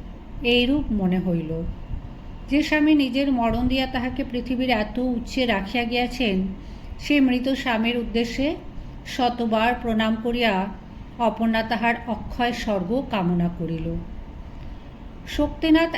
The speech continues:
এক মনে ঠাকুর গড়িতেছিল। পূজা করার চেয়ে ঠাকুর তৈরি করিতে সে অধিক ভালোবাসিত। কেমন রূপ, কেমন নাক, কান, চোখ হইবে, কোন রং বেশি মানাইবে,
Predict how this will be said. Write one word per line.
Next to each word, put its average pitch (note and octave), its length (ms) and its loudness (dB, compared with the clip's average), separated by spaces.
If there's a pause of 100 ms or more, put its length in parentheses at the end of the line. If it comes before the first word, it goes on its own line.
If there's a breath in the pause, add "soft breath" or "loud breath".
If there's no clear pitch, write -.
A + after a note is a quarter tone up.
এক A#3+ 320 4
মনে A#3+ 340 4
ঠাকুর G3+ 320 -2
গড়িতেছিল। F3 720 0 (760)
পূজা C#4 240 4
করার D4 340 2
চেয়ে D#4 240 0
ঠাকুর A#3+ 340 -2
তৈরি C4 220 0
করিতে C4 360 -2
সে D4+ 160 0
অধিক A#3+ 480 2
ভালোবাসিত। F3 720 0 (800)
কেমন A#3 400 2
রূপ, A3+ 360 2 (440)
কেমন G#3 320 2
নাক, G3 680 -2
কান, G3+ 520 -2 (220)
চোখ A#3 400 0
হইবে, A3 380 2 (420 loud breath)
কোন D4+ 260 6
রং D#4 240 6
বেশি C4 320 2
মানাইবে, A#3 600 2